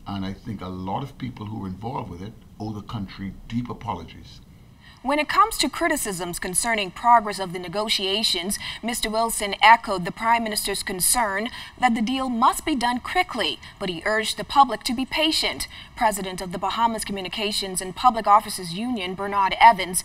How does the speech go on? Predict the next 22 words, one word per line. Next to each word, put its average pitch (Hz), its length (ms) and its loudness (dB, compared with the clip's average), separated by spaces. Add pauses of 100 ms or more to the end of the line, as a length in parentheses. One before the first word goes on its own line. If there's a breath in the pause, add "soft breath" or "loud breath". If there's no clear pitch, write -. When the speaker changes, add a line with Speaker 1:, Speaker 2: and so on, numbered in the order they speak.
(260 loud breath)
Speaker 2:
has 220 180 2
said 233 260 6
that 226 160 4
he's 247 240 0
not 247 300 4
pleased 302 400 -2
with 294 100 -4
the 349 60 2
progress 208 440 2
being 190 300 -4
made. 240 400 -2 (720 soft breath)
Speaker 1:
We 98 220 -4
are 92 200 -8
pursuing 110 600 -4
that 82 300 -14 (500 loud breath)
through - 240 -6
means 117 540 -2
which 95 500 -6 (220)
balance 95 500 -2 (140)
various 90 400 -6
national 82 420 -8
interests. - 480 -14